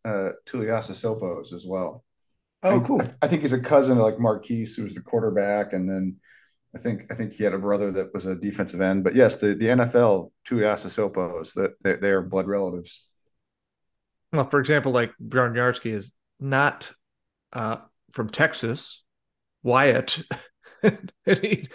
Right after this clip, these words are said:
Speaker 3: is just doing a terrible accent the entire movie. <laughs>
Speaker 1: Yeah,
Speaker 2: Wells
Speaker 1: the,
Speaker 2: Fargo coming through.
Speaker 1: Yeah, the less they ask him to do in that accent, the better.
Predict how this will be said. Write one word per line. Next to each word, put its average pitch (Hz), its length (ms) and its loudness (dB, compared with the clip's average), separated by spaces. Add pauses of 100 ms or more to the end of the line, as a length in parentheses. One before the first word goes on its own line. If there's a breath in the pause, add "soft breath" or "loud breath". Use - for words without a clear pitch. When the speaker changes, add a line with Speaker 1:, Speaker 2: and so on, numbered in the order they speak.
(540 loud breath)
Speaker 3:
is 143 120 -4
just 135 200 -4
doing 170 180 8
a 135 120 4
terrible 151 520 4
accent 135 520 0
the 139 100 0
entire 123 320 0
movie. 151 520 4
<laughs> - 40 -20 (840 loud breath)
Speaker 1:
Yeah, 247 80 8
Speaker 2:
Wells 247 400 8
Speaker 1:
the, - 80 -4
Speaker 2:
Fargo 202 500 6
coming 208 400 0
through. 196 540 4 (760 soft breath)
Speaker 1:
Yeah, 139 180 4 (120)
the 139 160 6
less 156 360 4
they 139 200 6
ask 127 340 4
him 123 340 0
to 123 100 -4
do 117 300 0
in 104 180 0
that 101 300 -4
accent, 95 420 -4
the 98 80 0
better. 85 400 -4